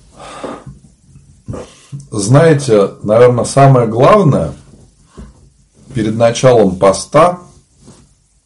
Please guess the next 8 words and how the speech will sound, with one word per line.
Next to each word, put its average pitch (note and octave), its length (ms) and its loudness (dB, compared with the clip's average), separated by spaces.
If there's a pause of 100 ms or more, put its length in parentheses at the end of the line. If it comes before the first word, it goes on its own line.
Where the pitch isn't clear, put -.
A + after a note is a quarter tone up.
(960)
это G#2+ 200 -2
всех C#3+ 440 0
простить. - 640 -4 (1200)
Если C3 480 0
мы C3+ 240 6
не A2 140 -2
простим C#3+ 640 -4
всех, - 580 -6